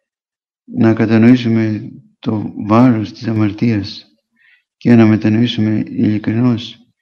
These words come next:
και ποτέ πλέον να μην αμαρτήσουμε ξανά εις τον Κύριο, ο οποίος μας εξαγόρασε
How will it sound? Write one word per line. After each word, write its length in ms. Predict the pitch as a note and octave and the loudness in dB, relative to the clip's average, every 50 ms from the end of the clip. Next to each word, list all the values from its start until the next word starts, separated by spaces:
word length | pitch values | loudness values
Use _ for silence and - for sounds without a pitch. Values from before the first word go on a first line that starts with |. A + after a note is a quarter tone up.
| _ _ _ | _ _ _
και 160 | _ - A#2+ | _ -8 -2
ποτέ 260 | G#2+ A#2+ A2 A#2+ A#2+ | 0 2 2 2 2
πλέον 540 | - - G#2+ A#2 A2 G#2+ G#2+ - - - - | 2 0 0 2 2 2 0 0 -2 -6 -4
να 120 | - A2 G#2+ | 0 2 2
μην 340 | G#2+ A2+ A2+ G#2+ - - - - - | 4 4 2 2 0 -4 -8 -12 -6
αμαρτήσουμε 880 | - A2 G#2+ G#2+ G#2 G2+ G#2 - B2 B2 - - A2 A2 G#2+ G#2+ A2+ B2 | 0 2 2 2 2 0 0 -2 -4 -4 -2 -4 -4 -2 -4 -4 -6 -10
ξανά 540 | - - - A2 G#2 G#2+ A2+ A#2+ B2+ B2 - _ _ _ _ _ _ _ - - _ _ _ _ | -14 -6 -2 0 0 0 0 0 -4 -6 -10 _ _ _ _ _ _ _ -20 -20 _ _ _ _
εις 160 | - B2 A2+ | -2 -2 0
τον 160 | - B2 A2 | 2 0 2
Κύριο, 500 | G#2 A#2 A#2 A2+ A2+ G#2+ G#2+ G#2+ G#2+ - - | 4 4 4 4 6 4 2 0 0 -2 -2
ο 60 | - | -2
οποίος 340 | A2+ G#2 - A#2 A2+ G#2+ A2 | -2 0 0 0 0 0 -2
μας 200 | A2+ A2 G#2+ - | -4 -6 -6 -6
εξαγόρασε 680 | - - G#2 G2+ G2+ A2+ A#2 A2+ G#2+ A2 - - - | -8 -2 -2 0 2 2 2 0 0 -2 -6 -10 -12